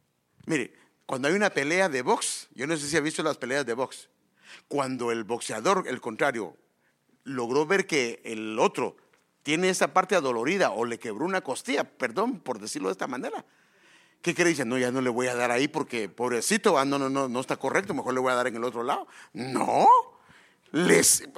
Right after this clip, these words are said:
es que pues lo que quiere es ganar. Entonces, ¿qué hace? Le sigue dando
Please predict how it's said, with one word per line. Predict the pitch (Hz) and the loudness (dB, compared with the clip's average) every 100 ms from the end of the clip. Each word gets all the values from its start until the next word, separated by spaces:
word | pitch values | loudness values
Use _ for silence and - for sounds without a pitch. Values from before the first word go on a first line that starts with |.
| 160 160 | -4 0
es | 170 | 0
que | 180 | 0
pues | - 160 | 2 4
lo | 226 | 4
que | 196 | 2
quiere | - 226 | 4 4
es | 330 | 6
ganar. | 233 143 240 330 - - _ _ _ | 4 6 6 6 2 -10 _ _ _
Entonces, | _ 165 156 | _ -8 4
¿qué | 226 | 6
hace? | 208 165 | 6 4
Le | 120 123 | 0 2
sigue | - 262 247 | 4 6 8
dando | 254 370 494 | 8 6 6